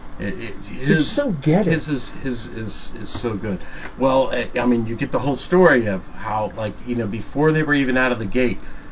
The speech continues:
Speaker 1: the, the, the company was like, "Nah, this, this isn't gonna, we're, we're, we're shoving this before it even
Speaker 2: Yeah,
Speaker 1: happens."
Speaker 2: that's
Speaker 1: you know?
Speaker 2: too bad.
Speaker 1: So you're not gonna get the money that you need. You're not gonna get anything.
Speaker 2: Yeah.
Speaker 1: All the actors are like, they were all in, and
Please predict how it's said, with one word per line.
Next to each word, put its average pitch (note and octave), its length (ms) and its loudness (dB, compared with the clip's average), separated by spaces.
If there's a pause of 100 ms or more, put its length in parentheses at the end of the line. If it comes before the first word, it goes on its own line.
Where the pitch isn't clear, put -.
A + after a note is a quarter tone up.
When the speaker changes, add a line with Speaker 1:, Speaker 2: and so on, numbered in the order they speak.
(300)
Speaker 1:
the, G#2 200 -4 (140)
the, G#2 140 -2 (180)
the A2 60 -6
company G#2+ 380 -2
was F#2+ 220 0
like, F2+ 180 0 (500)
"Nah, E2+ 260 -6
this, - 260 -10 (400)
this G#2 180 -6
isn't F#2 240 -4
gonna, E2+ 180 -6 (400)
we're, G2+ 120 -8 (500)
we're, G2 180 -8 (140)
we're G2 60 -6
shoving A#2+ 480 2
this A2+ 200 0
before G2+ 420 -6
it F2+ 120 -6
even B2 320 2
Speaker 2:
Yeah, A2+ 180 2
Speaker 1:
happens." G#2 480 -2
Speaker 2:
that's C3 120 0
Speaker 1:
you F#3 120 4
know? F3 40 -2
Speaker 2:
too D3 180 0
bad. C3 180 0
Speaker 1:
So C3+ 60 6
you're B2 140 8
not C3 140 4
gonna B2+ 140 2
get B2 160 -2
the G2+ 60 -4
money G#2 260 -2
that G2 180 -6
you A2 80 -4
need. G2+ 260 -2
You're F#2+ 320 -2
not G2 140 -2
gonna G#2 120 -4
get F#2+ 160 -2
anything. G2+ 340 -4 (200)
Speaker 2:
Yeah. C3 80 2
Speaker 1:
All C#3 140 6
the B2+ 140 4
actors A#2+ 520 0
are A2 80 -2
like, G#2 340 -2
they C#3+ 100 4
were A2 180 -2
all B2 420 0
in, D3+ 520 2
and G2+ 400 -2